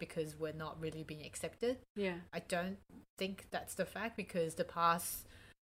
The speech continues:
Speaker 1: five, six years, I'm seeing a lot more, uh, ethnicities moving, well, at least to around my areas, which is good. You know, there's a cr-, a, a cr-, a pro-, a progress of creating a more multicultural community around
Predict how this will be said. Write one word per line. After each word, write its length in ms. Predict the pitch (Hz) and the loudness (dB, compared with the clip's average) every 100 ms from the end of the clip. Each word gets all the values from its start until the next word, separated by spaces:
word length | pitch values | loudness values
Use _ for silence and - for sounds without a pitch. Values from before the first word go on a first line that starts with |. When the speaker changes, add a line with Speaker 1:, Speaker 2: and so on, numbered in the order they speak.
| _ _ - | _ _ -2
Speaker 1:
five, 380 | 196 185 175 | 6 8 8
six 300 | 175 185 - | 4 0 -2
years, 280 | 175 160 160 180 | 0 2 2 0
I'm 140 | 170 | 0
seeing 320 | 160 - 175 170 | 0 0 0 0
a 80 | |
lot 180 | 165 175 | 0 -2
more, 600 | 175 165 160 156 156 165 - _ _ _ _ _ _ - | 2 2 4 4 2 -2 -8 _ _ _ _ _ _ -4
uh, 240 | 160 156 - | -2 -2 -2
ethnicities 720 | 185 175 175 185 170 165 160 | -2 0 0 0 0 -2 0
moving, 400 | 170 165 165 165 | -2 0 -4 2
well, 160 | 170 160 | 2 4
at 160 | 170 | 4
least 220 | 180 180 | 2 2
to 260 | - 170 156 170 | 2 2 2 2
around 260 | 160 156 | 2 2
my 120 | 160 - | 0 2
areas, 460 | 180 175 156 156 180 | 6 6 4 0 -2
which 160 | 180 | -2
is 140 | 170 - | -2 0
good. 260 | 190 160 - | 0 0 0
You 100 | 170 | -2
know, 140 | 160 | 0
there's 240 | 151 165 165 | 4 4 4
a 220 | 165 156 | 2 2
cr-, 120 | - 175 185 202 202 | -2 -6 -8 -4 2
a, 240 | 202 190 | 4 4
a 40 | |
cr-, 240 | 180 202 208 - | 4 2 0 6
a 160 | 196 | 6
pro-, 440 | 170 - 240 247 233 - - - - | 6 8 12 12 10 -6 -20 -2 4
a 80 | 196 | 4
progress 580 | - 254 320 254 202 | 10 10 12 10 10
of 300 | - 170 - | 6 0 -2
creating 560 | - 185 175 170 175 170 | 2 6 6 6 4 2
a 80 | 175 | 0
more 220 | 170 175 | 2 4
multicultural 760 | 170 170 185 - 165 - 165 156 | 4 2 0 0 0 2 0 2
community 600 | 180 156 156 160 - 156 | 0 -2 -2 -4 -4 -4
around 420 | 160 156 147 139 | -2 0 -2 -4